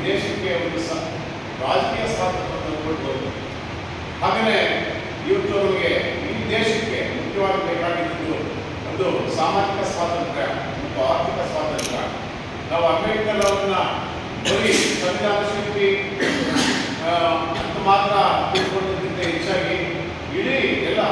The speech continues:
ಅವರು ಆರ್ಥಿಕ ಕ್ಷೇತ್ರದಲ್ಲಿ ಕೆಲಸ ಮಾಡಿದಷ್ಟು ಯಾರು ಮಾಡಲಿಲ್ಲ.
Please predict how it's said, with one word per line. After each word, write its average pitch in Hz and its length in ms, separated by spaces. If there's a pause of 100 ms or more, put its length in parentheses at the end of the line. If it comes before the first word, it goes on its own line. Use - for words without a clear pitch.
(200)
ಅವರು - 200 (140)
ಆರ್ಥಿಕ - 280 (140)
ಕ್ಷೇತ್ರದಲ್ಲಿ 208 560
ಕೆಲಸ 190 180 (100)
ಮಾಡಿದಷ್ಟು 185 500
ಯಾರು - 240
ಮಾಡಲಿಲ್ಲ. 311 320